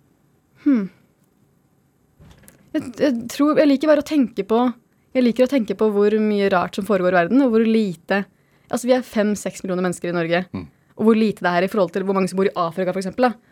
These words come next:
Speaker 1: Og vi sitter her og tror vi vet alt og er vest-, vestlig verden og liksom har, eh, svar på alt, på en måte.
Speaker 2: Mm.
Speaker 1: Så det er så fascinerende å tenke hva alle andre, hvordan alle andre har det, og hvordan alle andre ser på ting. For jeg tenker jo at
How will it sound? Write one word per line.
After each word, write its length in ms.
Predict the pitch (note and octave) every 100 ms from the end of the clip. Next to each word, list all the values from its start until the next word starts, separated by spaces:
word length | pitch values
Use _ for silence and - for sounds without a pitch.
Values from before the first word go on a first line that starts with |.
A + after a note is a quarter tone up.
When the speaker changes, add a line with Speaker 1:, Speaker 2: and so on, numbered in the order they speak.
| _ _ -
Speaker 1:
Og 80 | A3+
vi 80 | G#3+
sitter 220 | G3 G3
her 140 | F#3
og 60 | F#3+
tror 140 | F#3+
vi 160 | F3+ F3+
vet 260 | E3+ F3
alt 260 | - F3 -
og 140 | F#3 F3+
er 180 | F3 F3+
vest-, 220 | F#3 -
vestlig 520 | F#3 E3+ F#3+ - F#3+
verden 240 | F#3 E3+ F3+
og 60 | F#3
liksom 240 | F3 G3
har, 260 | F3+ E3+ F3
eh, 160 | F3+
svar 240 | F3+ F3+ E3+
på 80 | F#3
alt, 140 | E3+
på 20 | -
en 80 |
måte. 240 | F#3 A#3+ D#4+ -
Speaker 2:
Mm. 200 | F3+ D2+ - - _ - - -
Speaker 1:
Så 60 |
det 80 | B3+
er 60 | A3
så 60 | A#3+
fascinerende 360 | A#3 G#3+ F#3
å 60 | G#3
tenke 400 | G3+ - G3 F#3+ - _ _ - _ -
hva 420 | - G3+ G3+ G3+ -
alle 180 | G#3 -
andre, 400 | G3+ F#3 E3+ E3+
hvordan 180 | F#3+ G3+
alle 120 | F#3+
andre 180 | F#3+ F3+
har 140 | F3+
det, 60 | F3+
og 40 | F3+
hvordan 160 | F#3 F3+ F3+
alle 120 | F#3
andre 160 | G3+ F3+
ser 180 | - E3
på 80 | G3
ting. 200 | D4+ E4 _
For 120 | A#3
jeg 20 |
tenker 240 | B3+ A3+ G#3
jo 40 |
at 160 | G#3